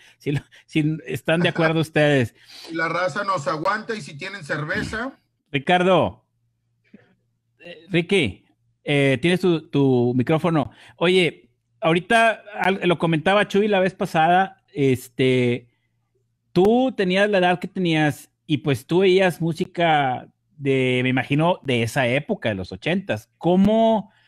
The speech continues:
Speaker 1: cómo fue para ti tener que, que tener dos géneros en ti? Porque, pues, tocabas puro rock and roll original con, con el grupo. Y aparte, me imagino que tú tenías tus gustos. Digo, yo sé que te gusta la música moderna también. ¿Qué,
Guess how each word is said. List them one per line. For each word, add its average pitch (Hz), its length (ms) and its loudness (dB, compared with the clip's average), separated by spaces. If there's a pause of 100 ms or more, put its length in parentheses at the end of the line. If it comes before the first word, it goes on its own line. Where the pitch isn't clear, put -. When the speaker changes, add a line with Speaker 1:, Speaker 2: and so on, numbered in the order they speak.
(180)
Speaker 1:
cómo 190 200 0
fue 202 200 -2
para 190 280 0
ti 175 220 0
tener 175 380 -2
que, 185 600 0
que 160 300 -4 (320)
tener 160 300 2
dos 185 200 0
géneros 175 540 0
en 135 140 -2
ti? 156 300 -2
Porque, 156 300 -12
pues, 110 220 -14
tocabas 156 420 -8
puro 175 300 -4 (160)
rock 127 460 -6
and 147 120 -2
roll 143 280 -4
original 127 560 -6
con, 131 260 -10 (100)
con 110 240 -10
el 104 80 -10
grupo. 113 480 -4 (380)
Y 151 80 -2
aparte, 147 400 -2
me 214 60 -4
imagino 151 320 -4
que 131 80 -6
tú 135 100 -4
tenías 151 320 -2
tus 127 160 -10
gustos. 196 300 -6
Digo, 117 160 -4
yo 123 100 -2
sé 123 180 -8
que - 80 -16
te 113 140 -10
gusta 113 220 -8
la 117 100 -4
música 113 380 -10
moderna 110 400 -4
también. 113 420 -4 (320)
¿Qué, 165 680 0